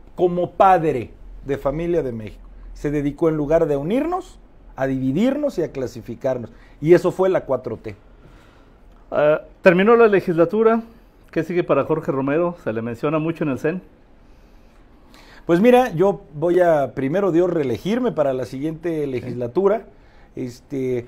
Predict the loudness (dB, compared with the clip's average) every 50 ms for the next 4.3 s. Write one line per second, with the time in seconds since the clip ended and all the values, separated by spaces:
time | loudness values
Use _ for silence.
0 | -12 -6 -2 2 2 2 2 2 0 -2 2 4 4 4 4 2 2 0 0 0
1 | -2 -6 -8 -10 -12 -2 0 2 4 4 4 4 4 2 2 -2 -4 6 8 8
2 | 8 8 4 0 0 -4 -4 -2 -2 -2 -2 -2 -2 -6 -4 -2 -2 0 2 0
3 | 0 0 -2 -2 -2 -2 -4 -6 -6 -4 -4 -4 -4 -4 -6 -4 -4 -2 -2 -2
4 | -2 0 0 0 -2